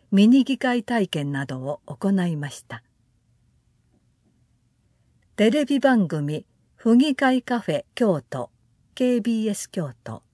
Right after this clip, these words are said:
十二月二十三日祝日、午前十時三十分から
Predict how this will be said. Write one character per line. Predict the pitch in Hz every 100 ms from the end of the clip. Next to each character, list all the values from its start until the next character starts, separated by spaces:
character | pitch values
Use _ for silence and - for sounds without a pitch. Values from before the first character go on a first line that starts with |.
| _ _ _ _ _ _ _ _ _ _ _ _ _ -
十 | 170 277 285
二 | 269 254
月 | 254 - 247
二 | 247 302
十 | 254 165
三 | - 214 175
日 | 143 127 135 131 _ _
祝 | - 185 233
日、 | 196 180 165 - _ _ _ 214
午 | 294 269
前 | 196 151
十 | 208 233
時 | 170 151
三 | 208 202
十 | 185 190
分 | _ 139 139
か | 127
ら | 117 127